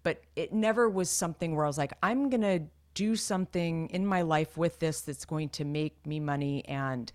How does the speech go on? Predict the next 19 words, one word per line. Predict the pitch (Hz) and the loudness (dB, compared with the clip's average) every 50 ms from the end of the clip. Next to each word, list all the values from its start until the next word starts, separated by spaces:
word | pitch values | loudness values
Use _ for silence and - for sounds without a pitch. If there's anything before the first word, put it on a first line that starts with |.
| - - - - - - - - | -18 -20 -20 -20 -20 -20 -6 -2
uh, | 143 139 123 120 - - | 0 2 2 0 0 0
be | 175 170 | 0 2
very | 151 170 165 156 | 4 4 4 4
fruitful." | - - - 175 156 - - - 123 98 - - | 2 -2 -6 -6 -6 -4 -4 -2 0 0 0 0
I | - 170 | 0 2
just | 156 208 190 - - | 2 2 0 0 0
loved | 175 175 180 185 175 170 | 2 4 4 4 4 0
it | 160 - | -2 -2
so | - - 170 156 156 | 0 0 0 2 2
much. | 147 143 143 151 - - - - - - - - - | 2 2 0 0 -2 -4 -6 -8 -10 -16 -12 0 2
And | 214 208 196 | 4 6 6
yes, | 185 175 143 135 - - | 8 6 6 6 4 2
I | 143 156 | 2 2
did | - 165 160 151 - | 2 0 -2 -2 0
love | 151 147 147 139 143 | 0 2 2 2 4
watching | 143 139 135 - 151 147 143 139 - | 2 2 2 0 -2 -4 -4 -4 -2
New | 165 160 156 147 | 0 0 2 2
Wave | 147 139 135 139 131 - - | 2 2 0 0 -2 -6 -8
cinema, | - - 226 208 190 170 151 147 143 143 139 | -4 0 2 4 4 4 4 4 4 4 2